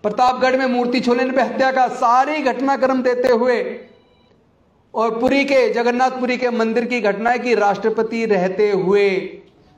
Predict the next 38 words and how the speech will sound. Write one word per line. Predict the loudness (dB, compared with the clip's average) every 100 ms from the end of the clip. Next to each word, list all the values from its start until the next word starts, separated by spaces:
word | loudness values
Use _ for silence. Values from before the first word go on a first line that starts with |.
| -4
रामनाथ | 0 0 0 0 -2 -2
कोविंद | 0 2 0 0
जी | 0
को | 2 2
भी | 0 -2
मंदिर | -2 -2 0
में | 0 0
घुसने | -2 -2 -2
नहीं | -2 0
दिया | 0 2 0 -4 -8 -4
कि |
तुम | 0 2
राष्ट्रपति | 2 0 -2 -2 0
हो |
लेकिन | 0 0 -2 -2
दलित | -2 0 0 0
हो, | 0 -2 -6 -12 -6
इसलिए | -2 0 -2
मंदिर | 0 0 0
में | 2
नहीं | 2
घुस | 0
सकते। | -2 -4 -4 -4 -8 -14 -20 -20 -18 -4
इस | -2 0
सारा | 2 4 6
हवाला | 4 4 2 2 2
देते | 0 -2 0
हुए | 0 0
मैंने | 0 0
कहा, | 0 2 2 2 -2 -10 -4
इन | -2 0
परिस्थितियों | 0 0 -2 -2 0
से | 0
प्रतीत | -2 -4 -4 -4 -4
होता | -4 0 2
है | 2 4 4 2 -10 -18 -20 _ _ _ -4
कि | -4
जो | 0 0 2 -2 -8